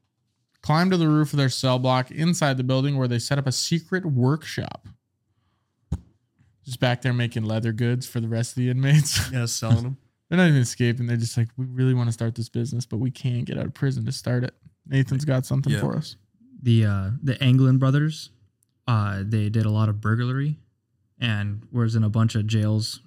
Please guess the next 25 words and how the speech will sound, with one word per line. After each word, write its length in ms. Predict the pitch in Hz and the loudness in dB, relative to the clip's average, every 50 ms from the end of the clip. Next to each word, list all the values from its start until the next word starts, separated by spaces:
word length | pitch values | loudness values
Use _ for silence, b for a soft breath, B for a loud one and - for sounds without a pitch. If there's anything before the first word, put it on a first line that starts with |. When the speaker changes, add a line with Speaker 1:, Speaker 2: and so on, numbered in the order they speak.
| _ _ _ _ | _ _ _ _
Speaker 4:
in, 340 | - 117 110 107 104 104 104 | -2 0 0 2 2 0 0
uh, 200 | 101 98 98 95 - | -2 -2 -4 -4 -2
Alabama. 680 | - 110 107 107 104 110 104 107 117 123 127 135 147 - _ - | -2 0 0 0 0 0 0 2 2 2 2 0 -2 -6 _ -2
And 200 | 117 113 110 107 | 0 0 2 2
in 80 | 101 | 0
nineteen 320 | 107 110 117 117 - 120 117 | 2 2 2 2 2 0 0
fifty-eight, 480 | - 110 107 - 117 113 110 107 - | 0 -2 -4 -2 0 0 0 0 0
they 100 | 110 107 | -2 -2
had 160 | 110 107 104 | 0 0 0
a 300 | 104 101 98 98 98 107 113 _ _ _ _ _ _ _ - | 0 -2 -2 -2 -4 -6 -8 _ _ _ _ _ _ _ -2
big 180 | 123 120 117 113 | 0 0 0 2
bank 240 | 120 117 117 117 - | 2 4 4 4 2
holdup 300 | 123 113 107 107 98 - | 2 0 0 0 0 0
in 100 | 107 101 | 0 0
Alabama 480 | 101 101 104 101 104 101 101 101 98 98 | 0 -2 -2 -2 -2 -2 -2 -2 -2 -2
that 240 | 101 98 95 - - _ _ | -2 -4 -6 -8 -12 _ _
sent 280 | - - - 107 101 - | -12 -6 -4 -4 -4 -4
him 100 | 101 104 | -4 -6
to 160 | - 107 - | -4 -6 -6
Alcatraz. 560 | - 101 104 - - - 98 95 90 - - _ _ _ _ _ _ _ _ _ _ _ _ _ _ _ _ _ _ _ _ _ | -4 -4 -6 -6 -8 -8 -8 -8 -8 -8 -10 _ _ _ _ _ _ _ _ _ _ _ _ _ _ _ _ _ _ _ _ _
Speaker 1:
So 140 | _ - 151 | _ -4 0
they 100 | 170 190 | 0 0
just 220 | 180 185 170 143 127 117 117 | 2 0 0 0 -2 -2 0
burgle 340 | 127 135 156 160 156 135 117 | 2 2 2 4 2 0 -2
things. 540 | - - 107 104 110 113 117 117 - - | -2 -4 -4 -2 -2 -2 -2 -2 -4 -6